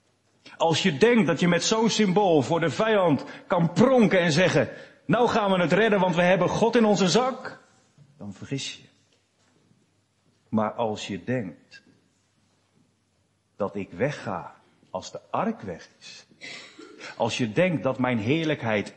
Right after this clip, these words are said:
uitdooft als het lampje uitgaat, als je denkt dat mijn heerlijkheid afhankelijk is van hoe goed mijn volk hun best doet om mij eer te geven, dan vergis je.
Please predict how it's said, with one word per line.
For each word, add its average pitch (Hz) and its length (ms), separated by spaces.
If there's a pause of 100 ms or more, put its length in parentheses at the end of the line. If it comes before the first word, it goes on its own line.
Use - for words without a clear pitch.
uitdooft 120 680
als 107 140
het - 80
lampje 220 380
uitgaat, 95 580 (1300)
als 147 280
je 147 180
denkt 233 320
dat - 140
mijn 220 300
heerlijkheid 170 640
afhankelijk 190 600
is 170 180
van 151 200
hoe 143 560
goed - 480 (120)
mijn 185 420
volk 185 480 (1300)
hun 170 240
best 208 280
doet 190 160
om 196 140
mij 165 240
eer 311 240
te 233 100
geven, 135 500 (920)
dan 98 140
vergis - 440
je. - 100